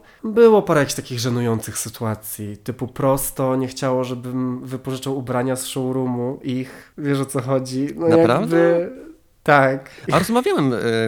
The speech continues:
Speaker 2: z Sokołem zresztą do Zwykłego Życia, do numeru Powietrze i tam poruszaliśmy kilka właśnie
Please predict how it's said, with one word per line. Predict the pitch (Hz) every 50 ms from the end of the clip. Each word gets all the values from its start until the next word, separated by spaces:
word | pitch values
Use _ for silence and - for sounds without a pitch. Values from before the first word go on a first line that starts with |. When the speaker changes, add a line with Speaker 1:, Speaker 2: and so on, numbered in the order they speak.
| 110 113
Speaker 2:
z | 104 104 107 104 107 104 104 104 104 104 104 104 104 104 104 -
Sokołem | - 110 - - 95 90 92 90 95 90
zresztą | - - - - - - 180 - 113 110 107
do | 104 104 104
Zwykłego | 101 101 - - 110 101 107
Życia, | 104 104 101 - - - 101 101 98 104 -
do | - 107
numeru | 110 107 107 110 104
Powietrze | - 113 104 98 95 - - - - 110 107 123 135 - - - - _
i | - 107
tam | 117 127 127
poruszaliśmy | - 135 135 131 - 175 151 117 - - 101 98
kilka | - 107 98 - - 101 98 95
właśnie | 101 98 - - - 104 104 101 98